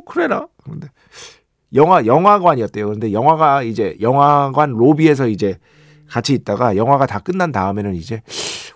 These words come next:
"혹시 저희 집 가실-" <laughs> 했는데 뭐,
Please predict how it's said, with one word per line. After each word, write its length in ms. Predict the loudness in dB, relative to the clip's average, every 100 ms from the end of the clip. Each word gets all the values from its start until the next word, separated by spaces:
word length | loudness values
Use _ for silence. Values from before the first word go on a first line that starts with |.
| -18
"혹시 540 | -10 -6 -4 -4 -6 -12 _ _ _ _ _ _ _ _ _ _ _
저희 140 | -8 -6
집 100 | -4
가실-" 300 | -4 -4 -10 -12 -16 -18 -20 -20 -20 -20 _ _ -10
<laughs> 1300 | -8 -10 -8 -10 -10 _ -18 _ -20 _ -20 -12 -8
했는데 360 | -8 -6 -6 -6 -20 -20 -20 _ _
뭐, 180 | -4